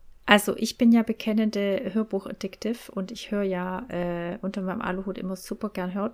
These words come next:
Hörbücher und seltener Podcasts, aber vorwiegend Hörbücher, auch zum Einschlafen wegen meinem Tinnitus, aber das ist inzwischen eine sehr liebgewonnene, äh, ein sehr liebgewonnenes Ritual, also das möchte ich nicht missen, das ist für mich jetzt gar nicht,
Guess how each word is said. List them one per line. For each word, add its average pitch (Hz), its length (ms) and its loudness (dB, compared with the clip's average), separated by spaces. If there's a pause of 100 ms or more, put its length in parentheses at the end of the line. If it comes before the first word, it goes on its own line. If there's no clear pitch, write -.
Hörbücher 208 480 -4
und - 400 -2 (600)
seltener 180 920 -2
Podcasts, - 800 -2
aber 185 180 -8
vorwiegend 196 460 -2
Hörbücher, 262 480 0 (400)
auch 220 180 6
zum - 200 -2
Einschlafen 269 960 4
wegen 233 180 4
meinem 226 240 4
Tinnitus, 214 460 -4
aber 202 200 -2
das 214 200 -2
ist - 160 -10
inzwischen 233 480 2
eine 208 180 0
sehr 247 280 2
liebgewonnene, 170 1080 -2
äh, 170 240 -10
ein 180 100 -6
sehr 208 180 -2
liebgewonnenes 170 840 -4
Ritual, - 400 -10
also 175 200 -10
das - 100 -12
möchte 208 240 -2
ich - 100 -10
nicht 196 200 -6
missen, 175 240 -6
das - 100 -10
ist - 140 -10
für 220 80 -2
mich 208 180 2
jetzt - 160 -8
gar 196 180 2
nicht, 214 240 0